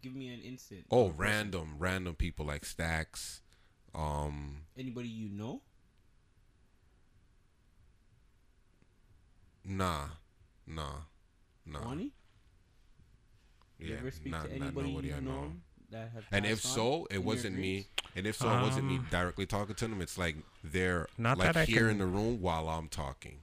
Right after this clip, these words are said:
Speaker 2: It's not like we're talking, though. That would be the only thing with dead people, like, f-, people that I know.
Speaker 1: Mm.
Speaker 2: I never really had a
Speaker 1: So they
Speaker 2: conversation.
Speaker 1: never, they never, like, you've, n-, it's never been, like, a one-on-one?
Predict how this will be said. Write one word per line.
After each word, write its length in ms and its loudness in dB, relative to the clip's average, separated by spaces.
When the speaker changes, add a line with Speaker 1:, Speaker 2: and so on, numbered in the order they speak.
Speaker 2:
It's 120 -12
not 160 -2
like 140 -2
we're 260 -2
talking, 560 -6
though. 180 -8
That 180 2
would 140 -4
be 100 -2
the 80 -4
only 220 -6
thing 180 -8
with 140 -10
dead 180 -8
people, 480 -10
like, 200 -8
f-, 100 -18
people 240 -4
that 120 -4
I 200 -6
know. 180 -14
Speaker 1:
Mm. 100 -14
Speaker 2:
I 80 -4
never 160 -6
really 160 -8
had 120 -8
a 140 -14
Speaker 1:
So 100 -6
they 180 -6
Speaker 2:
conversation. 140 -4
Speaker 1:
never, 220 -6
they 120 -10
never, 320 -10
like, 320 -8
you've, 280 -12
n-, 200 -8
it's 180 -14
never 320 -10
been, 260 -12
like, 200 -16
a 60 -14
one-on-one? 800 -14